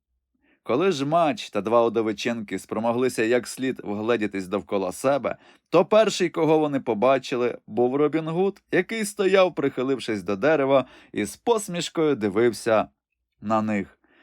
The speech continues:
Вигляд друзів остаточно повернув йому добрий настрій. "Хай вам усячина, хлопці!" вигукнув він. "Слово честі!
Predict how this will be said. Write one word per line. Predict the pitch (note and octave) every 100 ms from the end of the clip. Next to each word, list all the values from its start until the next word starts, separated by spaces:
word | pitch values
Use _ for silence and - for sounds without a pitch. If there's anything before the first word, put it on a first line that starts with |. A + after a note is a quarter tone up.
| _ -
Вигляд | A#2 C#3+ C#3+ D3 B2
друзів | D3 D3+ C#3 C#3
остаточно | D3 D3 E3+ D#3+ F3+ F3 F#3 E3+
повернув | E3+ F3 D#3+ E3
йому | D3+ D3
добрий | C3+ D3 C#3 C#3+
настрій. | C#3 A2 G2+ - - - _ _ _ _
"Хай | - - C#4+ E4
вам | C#4 B3+
усячина, | A3+ - F#3+ G3 E3+ F3 D#3
хлопці!" | - D#3 E3+ F3+ - C3 G#2
вигукнув | G2 A#2 A2 - G#2+ G2
він. | G2 F#2
"Слово | - C3+ F3 G#3+
честі! | G#3 B3+ G#3 - -